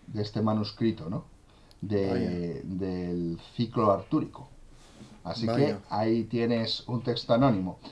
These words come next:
Speaker 1: Luego tenemos Lanzarote del Lago, ¿no? También, que es otro de los grandes textos anónimos, eh, y todo lo relacionado con la búsqueda del Santo Grial. Hay varios libros sobre el Santo Grial que son anónimos.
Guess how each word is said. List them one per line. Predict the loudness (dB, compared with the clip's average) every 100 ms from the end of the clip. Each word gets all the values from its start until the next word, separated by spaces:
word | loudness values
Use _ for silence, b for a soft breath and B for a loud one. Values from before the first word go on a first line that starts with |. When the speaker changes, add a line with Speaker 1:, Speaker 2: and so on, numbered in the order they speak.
| B B -2
Speaker 1:
Luego | 2 4
tenemos | 6 8 8
Lanzarote | 6 6 4 6
del | 6 10
Lago, | 12 12 10
¿no? | 4 2
También, | 0 0 2 2
que | 0
es | -2
otro | -2 0 2
de |
los | 2 2
grandes | 2 2 0 -2
textos | -4 -2 -6 -2
anónimos, | 4 6 8 6 4 -2 b b b b b
eh, | 0 0
y |
todo | 10 10 10
lo | 6
relacionado | 4 0 0 4 4 6 2 2
con | 0
la | 0
búsqueda | -2 0 2
del | 2
Santo | 2 -2 -2
Grial. | 0 6 8 6
Hay |
varios | 4 4 4 2
libros | 2 2 0 -2
sobre | -6 -4
el | -4
Santo | -4 -4 -4
Grial | -2 -2
que | -2
son | -4 2
anónimos. | 4 6 4 2